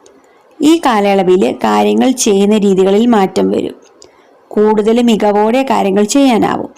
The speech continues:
വിചാരിച്ച കാര്യങ്ങളെല്ലാം സഫലമാകും. പുതിയ ജോലി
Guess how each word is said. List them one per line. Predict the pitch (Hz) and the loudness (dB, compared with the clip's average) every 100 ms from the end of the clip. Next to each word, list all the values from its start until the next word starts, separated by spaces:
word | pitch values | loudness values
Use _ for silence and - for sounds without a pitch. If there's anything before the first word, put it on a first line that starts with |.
| _ _ _ _ _ - | _ _ _ _ _ -4
വിചാരിച്ച | 262 285 294 277 320 302 | 0 0 0 -2 -2 0
കാര്യങ്ങളെല്ലാം | 220 202 202 190 185 208 262 - | 0 0 0 2 2 2 -2 -4
സഫലമാകും. | 269 262 233 185 - - - _ _ _ _ _ _ _ _ _ _ - - _ _ - | -2 0 0 0 -4 -8 -12 _ _ _ _ _ _ _ _ _ _ -20 -20 _ _ -4
പുതിയ | 269 262 330 277 | 0 2 2 2
ജോലി | 226 190 196 | 2 2 0